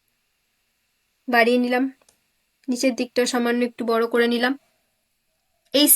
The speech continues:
সেম ইমেজ, সরি, সেম গ্রাফিক্স আমরা কিন্তু আরও একটা নিয়ে নিলাম। এটাকে আমি ফ্লিপে ক্লিক করে এই যে ডার্ক দিকটা ডান দিকে করতে চাইছি, তাই আমি এখানে হরাইজন্টালে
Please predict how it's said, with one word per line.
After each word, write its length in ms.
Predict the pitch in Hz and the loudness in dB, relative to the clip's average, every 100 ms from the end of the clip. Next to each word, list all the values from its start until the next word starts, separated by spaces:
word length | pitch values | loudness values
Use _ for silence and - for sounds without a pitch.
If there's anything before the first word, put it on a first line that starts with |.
| - | 6
সেম 260 | 320 330 349 330 262 | 6 6 4 4 4
ইমেজ, 320 | 240 254 294 - - - - - | 6 4 0 -8 -14 -20 -14 -2
সরি, 180 | 240 220 - | 0 2 4
সেম 160 | 311 320 269 | 8 8 8
গ্রাফিক্স 440 | 226 214 277 - - _ _ | 6 6 -4 -6 -16 _ _
আমরা 260 | 233 220 226 220 | -2 2 0 0
কিন্তু 240 | 240 226 339 - 220 | -2 0 -2 4 6
আরও 160 | 220 254 240 | 6 6 4
একটা 220 | - 240 226 | 0 -2 2
নিয়ে 140 | 214 220 | 2 2
নিলাম। 200 | 240 349 392 _ _ _ _ _ _ _ _ 262 | 4 2 0 _ _ _ _ _ _ _ _ 2
এটাকে 260 | 285 285 302 | 4 4 4
আমি 140 | 294 330 - _ _ - | 4 2 0 _ _ -12
ফ্লিপে 360 | - 311 320 370 359 | 4 8 8 6 4
ক্লিক 220 | 302 269 - | 2 0 2
করে 180 | 277 311 466 - _ _ _ _ _ _ _ _ _ _ _ 262 | 6 6 4 -4 _ _ _ _ _ _ _ _ _ _ _ 2
এই 60 | 262 | 4
যে 60 | 208 262 | 6 8
ডার্ক 220 | 262 220 262 | 8 6 0
দিকটা 320 | 277 277 - 330 392 _ 262 | -2 0 4 6 6 _ 6
ডান 140 | 254 247 | 6 4
দিকে 160 | 269 302 | 0 0
করতে 240 | 294 277 285 285 | 0 0 0 2
চাইছি, 240 | 285 277 320 | 2 2 2
তাই 120 | 254 | 4
আমি 100 | 240 233 | 4 2
এখানে 220 | 247 285 403 _ _ _ - | 0 -2 -2 _ _ _ 0
হরাইজন্টালে 680 | 240 254 277 262 240 233 | 6 6 6 4 4 4